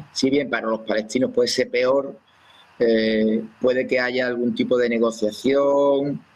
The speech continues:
eh, con respecto con Irán y con otras, eh, potencias. Al margen y en detrimento, por supuesto, de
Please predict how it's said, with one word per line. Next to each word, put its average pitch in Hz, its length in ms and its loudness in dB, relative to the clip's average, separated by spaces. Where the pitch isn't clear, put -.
eh, 110 920 2
con 120 160 0
respecto 117 800 -2
con 113 260 0
Irán 127 420 -2
y 117 100 -6
con 113 180 0
otras, 113 640 -4
eh, 107 260 0
potencias. 110 560 -4
Al 117 120 -6
margen 139 720 -4
y 135 340 2
en 117 80 -2
detrimento, 117 680 0
por 113 140 -8
supuesto, 123 460 -2
de 123 360 0